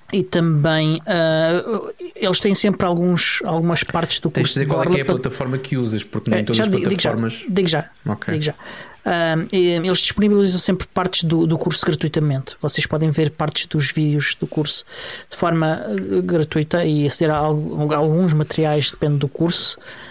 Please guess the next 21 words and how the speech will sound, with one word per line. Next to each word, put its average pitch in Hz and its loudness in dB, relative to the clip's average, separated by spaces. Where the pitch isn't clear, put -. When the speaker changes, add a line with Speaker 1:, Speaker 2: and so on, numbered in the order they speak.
Speaker 1:
Ah, 170 2
e 180 2
vocês 175 2
podem, 170 2
por 160 0
isso, 170 2
ah, 156 4
fazer, 151 2
espreitar 165 -2
um 165 2
bocadinho 156 2
e 165 2
ver 156 0
o, 170 2
o 156 0
que 175 0
é 160 -2
que - -18
poderá 151 0
vir 151 2
dali. 147 2